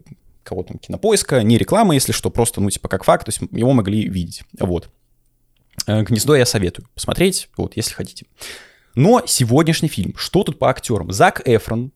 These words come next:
в главной роли, звезда этого фильма. Его отмечают абсолютно все, я не буду в стороне, действительно, мужик, э, классно отыграл. Что самое удивительное, потому что, казалось бы,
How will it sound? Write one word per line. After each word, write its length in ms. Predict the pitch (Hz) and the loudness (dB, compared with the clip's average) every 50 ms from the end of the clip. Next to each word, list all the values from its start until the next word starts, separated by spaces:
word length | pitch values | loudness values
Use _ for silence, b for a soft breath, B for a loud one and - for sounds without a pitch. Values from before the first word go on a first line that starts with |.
| _ _ | _ _
в 140 | - 92 95 | -8 -6 -2
главной 400 | 107 110 120 127 135 131 131 127 | 2 6 6 6 6 6 6 4
роли, 300 | 120 113 98 90 - - _ | 4 4 2 0 -2 -4 _
звезда 520 | - 101 113 113 123 110 98 98 117 143 147 | -2 -2 0 2 2 2 4 6 6 6 6
этого 240 | 139 - 120 113 113 | 6 4 2 2 0
фильма. 340 | - - 113 95 87 87 | 2 0 0 0 0 0
Его 220 | 90 92 110 131 160 | 0 2 4 4 4
отмечают 520 | - - - 110 - - 127 107 101 98 | 4 4 2 0 2 2 4 4 4 2
абсолютно 400 | 104 - - 113 107 95 - 101 | 0 -2 -2 -2 -2 -4 -4 -6
все, 360 | - - - 170 202 196 175 | -4 -4 -2 0 2 2 2
я 140 | - 104 110 | 2 2 2
не 80 | 107 104 | 2 2
буду 200 | 95 101 92 92 | 0 0 -2 -2
в 40 | - | -4
стороне, 400 | - - 95 95 117 156 180 151 | -4 -2 -2 0 0 0 0 0
действительно, 420 | - - - - 127 - - 92 | -2 -4 -4 -4 -4 -4 -2 -2
мужик, 360 | 95 104 104 - 113 - - B B B B B B | -2 -2 -2 -2 -4 -6 -8 B B B B B B
э, 200 | - 95 92 92 | 0 0 0 2
классно 300 | - 131 123 - - 98 | 2 2 2 2 0 -4
отыграл. 440 | 92 110 98 120 143 175 190 175 B B B B B | -4 -4 0 2 2 2 2 2 B B B B B
Что 320 | B - - - - 165 202 | B -8 -4 0 2 2 4
самое 300 | 196 - 170 175 196 190 | 4 4 4 4 4 4
удивительное, 560 | 185 170 180 214 269 226 - - 98 85 90 | 4 2 4 4 2 2 2 -2 -4 -4 -2
потому 260 | - 101 123 143 160 | 0 0 2 2 2
что, 140 | - - - | 0 -2 0
казалось 400 | - 95 101 160 170 127 98 87 | 0 2 4 6 6 6 4 2
бы, 160 | 87 87 - | -2 -6 -8